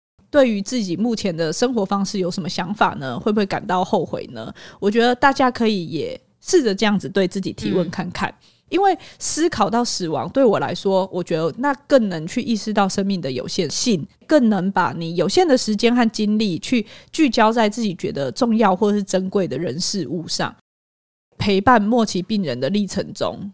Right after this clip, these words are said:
Speaker 1: 已经这么多年了，
Speaker 2: 嗯。
Speaker 1: 你觉得给你最大的感触是什么啊？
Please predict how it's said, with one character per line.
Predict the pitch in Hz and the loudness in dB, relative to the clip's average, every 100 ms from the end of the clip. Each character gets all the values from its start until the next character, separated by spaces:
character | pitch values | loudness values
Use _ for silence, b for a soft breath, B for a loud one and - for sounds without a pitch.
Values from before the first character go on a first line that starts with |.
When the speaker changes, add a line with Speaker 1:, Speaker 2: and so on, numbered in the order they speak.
| _ - | _ -8
Speaker 1:
已 | 233 | -2
经 | 262 | 0
这 | 302 | 0
么 | 226 | 0
多 | 190 175 | -4 -4
年 | 165 139 85 | -4 -8 -12
了， | 95 - | -14 -8
Speaker 2:
嗯。 | 202 | -4
Speaker 1:
你 | |
觉 | 220 | 2
得 | 220 | 2
给 | 226 233 | 4 2
你 | 240 | 2
最 | 208 214 | 0 0
大 | 214 180 | 2 -2
的 | |
感 | - - | -4 -10
触 | - - 170 | -8 -6 -6
是 | - | -4
什 | - - | -6 -8
么 | - | -14
啊？ | - | -20